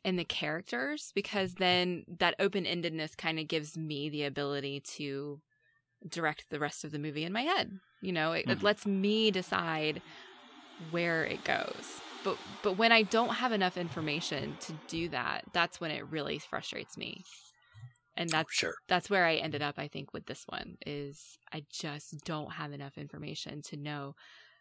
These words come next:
Speaker 1: like, do they continue their studies with medical school? Like, do they go on to become
Speaker 2: <laughs>
Speaker 1: doctors? Like, after this experience, that's
Speaker 2: A-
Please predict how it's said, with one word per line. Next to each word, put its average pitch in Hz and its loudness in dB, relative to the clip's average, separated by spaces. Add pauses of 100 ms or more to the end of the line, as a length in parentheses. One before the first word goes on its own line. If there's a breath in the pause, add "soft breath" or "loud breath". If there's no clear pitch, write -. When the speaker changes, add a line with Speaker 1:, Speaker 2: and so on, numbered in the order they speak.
(240 soft breath)
Speaker 1:
like, - -6 (720)
do 202 4
they 196 8
continue 175 0
their 165 2
studies 151 2
with 151 -6
medical 147 -2
school? - -2
Like, 185 2
do 190 2
they 180 6
go 156 4
on 147 10
to - 10
become 226 10
Speaker 2:
<laughs> - 6
Speaker 1:
doctors? 359 6
Like, 208 2
after 285 12
this 262 0
experience, 269 2
that's - -2
Speaker 2:
A- 190 12